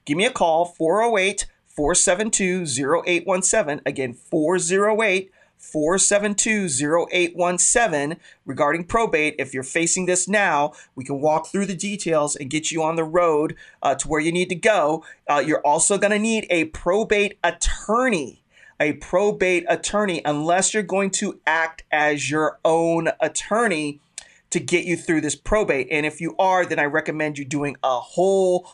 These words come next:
bunch of research and also looking on the internet for each superior court where they're located and how the paperwork needs to be filed.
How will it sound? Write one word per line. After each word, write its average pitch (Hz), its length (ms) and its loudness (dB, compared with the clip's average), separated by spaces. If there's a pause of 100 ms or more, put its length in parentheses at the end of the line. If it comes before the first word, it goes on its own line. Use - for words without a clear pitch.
(140)
bunch 151 680 0 (320)
of 135 300 0
research 143 760 0 (280)
and 156 140 0
also 202 600 4
looking 175 800 0 (220)
on 170 160 0
the 165 160 0
internet 220 500 2
for - 300 -6
each 247 280 0
superior 220 760 -2
court 190 420 -2
where 170 140 0
they're 180 120 2
located 175 540 -2
and 143 140 -6
how 185 340 0
the 202 120 0
paperwork 180 580 -2
needs 160 200 -6
to 156 120 -8
be 151 80 -6
filed. 151 420 -2